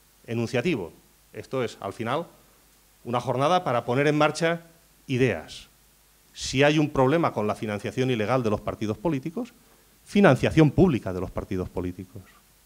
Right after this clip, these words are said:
Os daré un dato. En España hay un inspector de Hacienda por cada dos mil habitantes. En Alemania, uno por cada setecientos.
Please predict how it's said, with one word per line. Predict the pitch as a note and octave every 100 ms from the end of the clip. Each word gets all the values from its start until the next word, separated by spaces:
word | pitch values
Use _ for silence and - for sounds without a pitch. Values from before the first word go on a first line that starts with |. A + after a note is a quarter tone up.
| _ - _ _ _ _ _ _ _ _ _ _ _ _ _ _
Os | - A#2+
daré | C3 F#3+ -
un | D#3
dato. | G#2+ - E2 - _ _ _ _ _ _ _ - _ -
En | B2+
España | A#2+ - F3+ F3
hay | G3 G3
un | - F3+
inspector | F3 - D#3+ C#3 B2
de | A#2+
Hacienda | A#2 D#3+ F#3 G#3 A#3+ - -
por | - B2+
cada | - E3 F#3+
dos | C#3+ C3+
mil | E3 D#3+
habitantes. | A2 G2+ F2 F2+ F#2 F#2 - - - _ _ _ _ _ _ _ - _ _ _ _ _
En | B2
Alemania, | A#2 A#2 C3 E3+ F#3 -
uno | D3+ E3+ F3+
por | B2+ A2
cada | C#3+ D#3
setecientos. | - - - G2+ A#2+ G2 F2 F#2